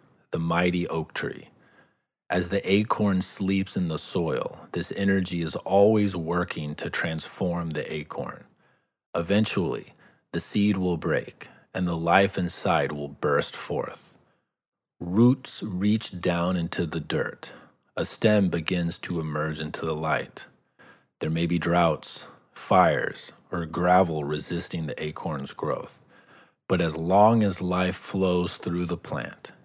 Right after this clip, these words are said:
it will not stop. Until its last breath, that energy within the acorn seeks to become the oak. Your primary stories,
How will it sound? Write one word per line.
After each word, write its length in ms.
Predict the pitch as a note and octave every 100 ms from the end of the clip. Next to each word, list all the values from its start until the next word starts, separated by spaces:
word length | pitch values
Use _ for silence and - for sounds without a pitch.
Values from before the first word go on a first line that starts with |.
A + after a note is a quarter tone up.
| _
it 180 | F2 D#2
will 180 | E2+ E2
not 300 | D#2+ D2 -
stop. 400 | - D2 - - - _ _ _ _ _ -
Until 320 | E2 - F#2+
its 160 | E2+ E2
last 560 | E2 E2+ F2+ - -
breath, 500 | E2 D#2 - - - - - -
that 220 | F2 E2+
energy 460 | G2 F#2 E2+ D2 C#2
within 320 | C#2+ E2 E2
the 180 | E2 E2+
acorn 540 | E2 D#2+ - C#2+ -
seeks 440 | - - D#2 - -
to 100 | -
become 360 | C#2+ - D#2+
the 160 | C#2 -
oak. 440 | C#2+ - - - - _ _ _ _ _ _ _ _ _ _ _ _ _ - - - - - _ -
Your 160 | A2
primary 560 | C3 C3 C3 C3 C3 A#2
stories, 720 | - G2+ F#2 - - -